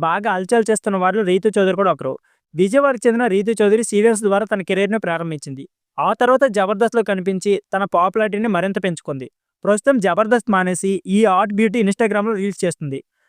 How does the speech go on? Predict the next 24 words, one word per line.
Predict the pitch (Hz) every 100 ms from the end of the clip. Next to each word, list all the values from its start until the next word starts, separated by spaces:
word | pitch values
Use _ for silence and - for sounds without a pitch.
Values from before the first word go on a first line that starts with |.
| _
సోషల్ | - 208 254 285
మీడియాలో | 277 254 254
రీతు | 196 208 226
చౌదరి | 220 214 254
వన్ | 185 180
మిలియన్ | 208 220 208
పైగానే | 196 202 233
ఫాలోవర్స్ | 214 185 202 202
ఉన్నారంటే | 196 190 185 233
మామూలు | 185 175 202 196
మిస్ | 180 - -
ఫాలోయింగ్ | 185 175 185 190
కాదు. | 147 127 -
యాక్టింగ్ | 165 165 214 285 262
కెరీర్ | 262 269
మొదలు | 233 190 220
పెట్టడానికి | 233 214 214 202
ముందే | 214 233
రీతు | 202 202
చౌదరి | 226 226 220 240
యాంకర్‌గా | 170 180 214 220
బుల్లితెరపై | 185 185 196 202 220
సందడి | 190 175 170
చేసింది. | 160 - 139